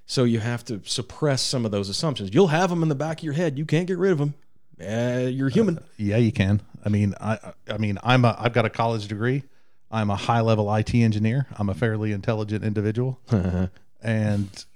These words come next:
Speaker 2: for somebody to immediately make that assumption about me just because of my accent.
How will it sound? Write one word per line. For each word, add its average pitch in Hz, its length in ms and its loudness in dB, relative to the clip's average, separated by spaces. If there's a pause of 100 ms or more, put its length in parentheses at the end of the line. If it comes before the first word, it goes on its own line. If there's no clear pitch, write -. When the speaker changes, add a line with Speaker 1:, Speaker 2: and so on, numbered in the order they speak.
(240)
Speaker 2:
for 120 200 0
somebody 123 440 4
to 110 280 2
immediately 110 760 6
make 104 360 2
that 107 120 2
assumption 113 420 0
about 104 180 0
me 101 140 -2
just 104 260 -2
because 107 380 -2
of 95 140 -2
my 98 180 0
accent. 98 600 -4